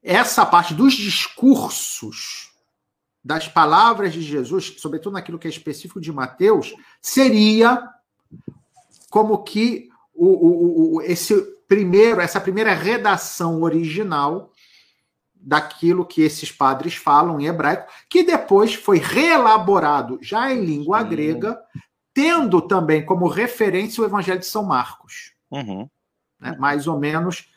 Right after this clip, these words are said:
Speaker 1: a
Speaker 2: Sim.
Speaker 1: gente, porque a gente pode falar assim, "Ah, todo mundo, eu já ouvi ler em algum lugar que o evangelho mais antigo que a gente tem escrito é o de São Marcos."
Speaker 2: São Marcos.
Speaker 1: De fato, tal como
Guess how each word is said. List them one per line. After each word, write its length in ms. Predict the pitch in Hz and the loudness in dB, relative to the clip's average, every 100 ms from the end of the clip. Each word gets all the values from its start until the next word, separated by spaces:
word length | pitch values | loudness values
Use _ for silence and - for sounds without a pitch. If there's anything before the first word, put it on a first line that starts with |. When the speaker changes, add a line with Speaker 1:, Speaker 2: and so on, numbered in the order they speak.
| _ _ - - | _ _ -12 -2
Speaker 1:
a 60 | |
Speaker 2:
Sim. 80 | 139 | 0
Speaker 1:
gente, 220 | 135 156 | 0 -2
porque 240 | - 156 220 | -6 -2 2
a 20 | |
gente 140 | 214 226 | 2 2
pode 160 | 226 | 0
falar 200 | 226 202 | 0 0
assim, 180 | 185 269 | -2 -4
"Ah, 180 | 302 185 143 | -2 -2 -2
todo 160 | - 302 | -2 -2
mundo, 180 | 294 226 | -2 -4
eu 60 | 196 | 0
já 100 | 240 | 0
ouvi 160 | 240 233 | 0 0
ler 180 | 196 185 | 0 0
em 20 | |
algum 220 | 190 185 220 | -2 0 2
lugar 320 | 190 202 202 | 2 2 0
que 60 | 214 | -6
o 140 | 202 190 | -4 -2
evangelho 440 | 208 196 214 226 | -2 -2 0 0
mais 260 | 208 233 220 | 0 0 -2
antigo 400 | 185 - 196 190 | -6 -4 -6 -6
que 120 | 190 | -6
a 60 | 180 | -6
gente 260 | 185 - | -6 -16
tem 140 | - 190 | -12 -10
escrito 520 | - - 208 226 262 _ - - | -8 -6 -6 -6 -12 _ -8 2
é 80 | |
o 80 | 214 | 2
de 80 | 214 | 2
São 260 | - 240 214 | 2 2 4
Marcos." 400 | 160 127 101 - | 4 2 -2 -8
Speaker 2:
São 120 | 123 | -4
Marcos. 240 | 147 101 | 0 0
Speaker 1:
De 80 | - | 0
fato, 360 | 175 170 - - | 2 0 0 0
tal 340 | 208 311 330 | 4 4 2
como 480 | - 214 233 196 135 | 4 6 6 4 0